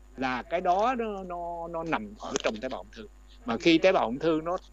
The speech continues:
nó có cái enzyme này thì nó mở khóa của cái phân tử này. Thì khi mở khóa thì hai cái chất độc này nó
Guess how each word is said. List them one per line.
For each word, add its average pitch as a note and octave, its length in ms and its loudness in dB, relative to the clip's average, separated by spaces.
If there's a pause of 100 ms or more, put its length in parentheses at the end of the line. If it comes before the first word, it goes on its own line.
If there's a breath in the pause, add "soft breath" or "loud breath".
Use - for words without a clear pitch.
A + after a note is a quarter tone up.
nó E3+ 260 -8 (140)
có F#3 140 4
cái F#3 220 0
enzyme D3+ 300 4
này A2+ 220 0
thì A#2 120 -2
nó D#3+ 80 4
mở D3 260 4
khóa B3+ 380 4
của F3+ 100 -4
cái F#3 140 -4
phân D#3+ 160 -10
tử A#2 180 -6
này. E3 140 -4 (540)
Thì D3 120 -2
khi B3 320 6
mở D#3 320 4
khóa C4+ 480 4
thì D3 240 -4
hai G3 280 -4
cái A#3 140 -12
chất C4 200 -8
độc - 220 -6
này C3 160 -4
nó D3+ 120 -8